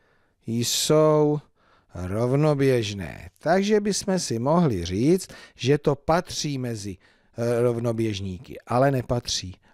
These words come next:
Rovnoběžníky mohou být pouze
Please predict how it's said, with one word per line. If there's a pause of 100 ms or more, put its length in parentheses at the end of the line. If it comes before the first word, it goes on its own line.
Rovnoběžníky
mohou
být (140)
pouze